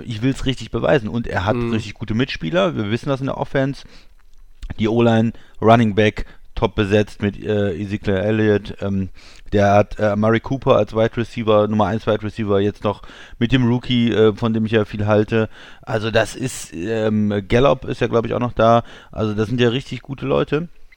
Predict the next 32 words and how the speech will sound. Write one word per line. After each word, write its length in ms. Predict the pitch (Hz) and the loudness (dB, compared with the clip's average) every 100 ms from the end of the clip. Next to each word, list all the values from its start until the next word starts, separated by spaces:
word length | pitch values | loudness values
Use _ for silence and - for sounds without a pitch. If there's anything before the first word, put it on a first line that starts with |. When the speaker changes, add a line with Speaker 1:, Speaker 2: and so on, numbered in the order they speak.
| - - - | -18 -18 -10
Speaker 1:
Und 120 | 104 | -4
von 160 | 113 104 | -2 0
daher, 440 | 101 113 123 131 - | 0 2 0 0 -2
ähm, 1160 | 120 131 135 - - 107 123 127 131 135 143 135 | -4 -4 -6 -10 -14 -12 -12 -12 -12 -12 -12 -4
wenn 200 | 135 131 | -2 0
er 200 | 127 135 | 0 2
da 140 | 127 | 4
explodiert 440 | 120 117 131 131 127 | 2 -4 -2 0 0
in 80 | 131 | 0
der 100 | 123 | 0
Offense, 300 | 143 123 107 | 0 -2 0
wenn, 300 | 120 127 123 - - - - | 0 0 -4 -10 -20 -20 -10
ähm, 240 | 92 104 104 | -4 -2 0
McCarthy 480 | 101 - 113 131 123 | 0 2 2 2 -2
auch 160 | 107 | -2
wirklich 380 | 107 - 113 - | -4 -6 -6 -4
als 200 | 104 - | -6 -6
neuer 280 | 101 98 101 | -4 0 0
Head 220 | 98 107 | 0 -4
Coach 400 | - 113 107 - | -4 -4 -4 -8
frischen 320 | - 113 - | -8 -8 -6
Wind 220 | 104 120 - | -6 -6 -2
reinbringt, 500 | 117 117 117 120 98 | -2 0 -2 -4 -2
wenn 280 | 101 107 104 - - - - - - _ - | 0 0 -2 -10 -20 -20 -20 -20 -20 _ -20
dieser 300 | 104 107 107 | -2 0 2
Coachingwechsel 800 | 139 143 139 120 113 - 117 | 2 0 2 2 2 0 -4
so 100 | 104 | -4
viel 300 | 104 - 120 | -6 -6 -6
bringt, 560 | 101 104 113 143 123 - | -4 0 2 0 -4 -6
wie 140 | 104 | -6
wir 180 | 104 113 | 2 2
auch 120 | 104 | 2